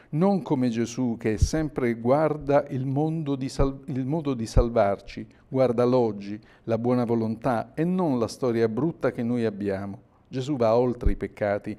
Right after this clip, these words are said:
Gesù va oltre i pregiudizi, non si ferma nelle apparenze, arriva al cuore,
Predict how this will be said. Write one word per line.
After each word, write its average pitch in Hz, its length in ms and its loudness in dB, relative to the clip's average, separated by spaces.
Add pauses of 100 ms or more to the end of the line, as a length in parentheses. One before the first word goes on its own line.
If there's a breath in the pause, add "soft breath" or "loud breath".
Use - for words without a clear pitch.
(240 loud breath)
Gesù 143 300 -2
va 160 160 8
oltre 170 300 4
i 139 40 2
pregiudizi, 120 720 -4
non 165 160 -2
si 160 180 -8
ferma 120 400 2
nelle 104 280 -2
apparenze, 101 760 -2 (300 loud breath)
arriva 139 380 0
al 147 140 -2
cuore, 95 440 -6